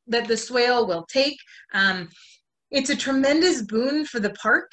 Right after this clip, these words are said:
in terms of developing riparian vegetation and creating these really important root systems. And for all of that, with all that planting, the entire project footprint is only one and a half acres. So it's only about two percent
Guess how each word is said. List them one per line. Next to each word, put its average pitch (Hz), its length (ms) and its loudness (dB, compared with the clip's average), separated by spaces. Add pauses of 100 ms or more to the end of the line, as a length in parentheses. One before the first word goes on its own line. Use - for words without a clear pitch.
in 233 140 -4
terms 220 340 -2
of 196 160 -2
developing 220 680 0
riparian 214 580 -2
vegetation 285 840 -2 (100)
and 202 160 -6
creating 208 420 0
these 185 220 -6
really 285 400 0
important 202 500 -6
root 311 280 -2
systems. 262 520 -4 (380)
And 247 220 -4
for - 180 -8
all 277 180 2
of 330 140 0
that, 240 260 2
with 226 160 -6
all 226 140 -2
that 247 200 2
planting, 240 540 -4
the 226 120 -2
entire 302 540 -2
project 269 460 -4
footprint 202 460 -6 (300)
is 220 120 -2
only 254 300 -2
one 220 160 2
and 233 120 0
a 214 40 -2
half 196 240 0
acres. - 500 -10 (220)
So 233 180 2
it's 233 120 2
only 277 260 -2
about 214 340 0
two 320 260 0
percent 220 600 -6